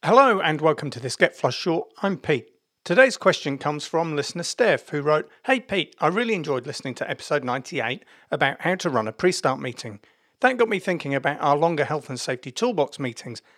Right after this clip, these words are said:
How often should we run those?" Thanks for the question, Steph, and thanks for the feedback on the show.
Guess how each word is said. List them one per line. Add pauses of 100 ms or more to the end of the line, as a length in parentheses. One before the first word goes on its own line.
(140)
How
often
should
we
run
those?" (640)
Thanks
for
the
question,
Steph,
and
thanks
for
the
feedback
on
the
show.